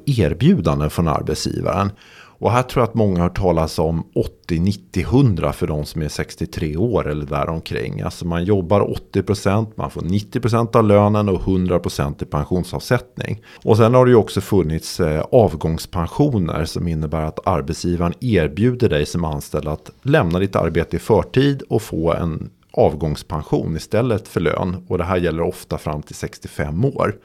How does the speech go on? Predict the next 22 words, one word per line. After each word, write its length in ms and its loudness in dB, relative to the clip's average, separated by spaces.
Och 120 -2
för 100 2
anställda 520 2
i 40 6
offentlig 520 0
sektor 360 -4
så 140 -2
finns 300 0
det 100 -4
ju 60 0
delpension, 1160 2
där 80 4
man 140 2
kan 200 0
minska 400 0
sin 180 -2
arbetstid 760 0
utan 320 2
att 120 -2
fullt 400 -2
ut, 360 -6
eh, 60 -6